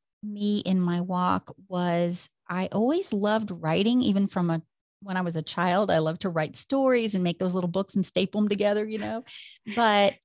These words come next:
Speaker 1: I didn't really seriously consider myself a writer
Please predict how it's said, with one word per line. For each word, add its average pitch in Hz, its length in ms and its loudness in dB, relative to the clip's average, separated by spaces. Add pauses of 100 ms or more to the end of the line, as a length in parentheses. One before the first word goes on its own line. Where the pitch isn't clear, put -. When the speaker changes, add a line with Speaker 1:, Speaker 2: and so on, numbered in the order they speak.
Speaker 1:
I 226 80 0
didn't 339 220 0
really 277 260 2
seriously 269 880 -2
consider 208 580 0
myself 180 560 0
a 170 80 -4
writer 180 640 -4